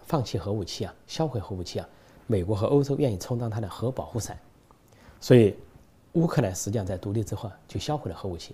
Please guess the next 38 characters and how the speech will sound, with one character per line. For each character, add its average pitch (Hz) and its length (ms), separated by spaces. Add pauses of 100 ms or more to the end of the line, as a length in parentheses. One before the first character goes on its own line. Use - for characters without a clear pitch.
或 107 80
者 92 60
转 87 200
移 98 60
了 120 80
核 95 140
武 90 40
器， - 140 (220)
或 113 100
者 95 80
把 98 80
核 110 140
武 104 80
器 95 240
交 165 160
还 127 160
给 87 80
了 - 100 (160)
俄 98 80
罗 101 80
斯， - 200
不 - 120
要。 151 100 (540)
说 127 140
乌 151 100
克 117 140
兰 95 80
实 - 100
际 110 60
上 107 100
是 104 100
个 95 60
无 92 140
核 104 160
国 85 120
家， 90 160
现 98 160
在， 92 120